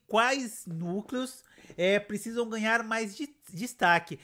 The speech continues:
A informação é do jornal O Globo, dessa segunda-feira, né, no caso de vi-, de vinte e um, e traz que Mavi, de Chai Suede, é bastante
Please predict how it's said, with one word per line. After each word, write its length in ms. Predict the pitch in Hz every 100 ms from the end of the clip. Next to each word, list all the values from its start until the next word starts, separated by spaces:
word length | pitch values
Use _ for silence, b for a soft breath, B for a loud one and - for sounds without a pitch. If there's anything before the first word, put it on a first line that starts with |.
| B B
A 140 | 139
informação 580 | 156 196 196 190 220 220
é 120 | 202
do 140 | 190 202
jornal 500 | 202 196 202 196 _
O 120 | 262
Globo, 560 | 233 180 196 202 156 139 B B
dessa 500 | 147 156 - 175 165
segunda-feira, 720 | - 160 196 214 - 190 170
né, 160 | 139 143
no 80 | 139
caso 260 | 143 135
de 80 | 135
vi-, 140 | 131
de 160 | 127 123
vinte 280 | 127 151 -
e 60 |
um, 220 | 170 165 147 B B
e 120 | 185
traz 420 | 180 196 196 220 -
que 160 | 226
Mavi, 580 | 208 226 175 165 277 -
de 140 | 170 175
Chai 400 | - - 180 214
Suede, 640 | - 294 214 202 196 214 -
é 120 | 196
bastante 960 | 170 208 196 - - 208 220 214 233